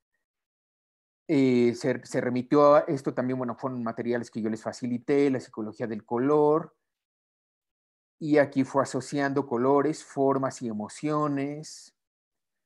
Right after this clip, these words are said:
Después ya desarrolló mucho más claramente su diagrama, su pseudocódigo, y bueno, eh, y con ca-, a cada una de las emociones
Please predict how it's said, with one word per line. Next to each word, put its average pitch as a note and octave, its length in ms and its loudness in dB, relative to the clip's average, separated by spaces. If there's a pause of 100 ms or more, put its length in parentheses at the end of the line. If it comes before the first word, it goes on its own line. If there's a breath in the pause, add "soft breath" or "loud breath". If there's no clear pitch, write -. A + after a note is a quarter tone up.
(180)
Después C3 240 -2
ya C3 140 6
desarrolló A#2+ 640 0
mucho B2+ 320 -6
más B2+ 420 -2
claramente B2 640 -2
su C#3+ 240 -4
diagrama, C3+ 720 2
su C3+ 220 -8
pseudocódigo, C#3+ 1200 0 (1300)
y F#3+ 260 2
bueno, D3 580 -2
eh, A2+ 880 0
y C3+ 120 -12
con B2+ 200 -4
ca-, D#3 240 4
a C#3+ 140 0
cada D3 220 4
una D3 180 0
de C3 120 -2
las B2 180 -4
emociones D3 960 -4